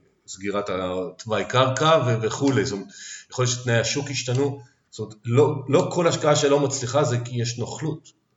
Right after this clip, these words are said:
צריך לזכור סיכון, סיכוי. רוצים סיכוי, יש גם סיכונים, ולפעמים נוח לס-, לעצום את העין על הסיכון ולהסתכל רק על הסיכוי. אז אני רוצה לשאול אותך עוד שאלה, גם מבחינת, אה, ניסיון שלך בהשקעות בחו"ל וגם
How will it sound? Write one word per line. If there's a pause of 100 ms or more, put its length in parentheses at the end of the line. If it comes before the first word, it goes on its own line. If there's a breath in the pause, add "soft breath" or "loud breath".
צריך
לזכור
סיכון,
סיכוי. (160)
רוצים (100)
סיכוי, (360 loud breath)
יש
גם
סיכונים,
ולפעמים
נוח
לס-, (340)
לעצום
את
העין
על
הסיכון
ולהסתכל
רק
על
הסיכוי. (680 loud breath)
אז
אני
רוצה
לשאול
אותך
עוד
שאלה,
גם
מבחינת,
אה,
ניסיון
שלך
בהשקעות
בחו"ל
וגם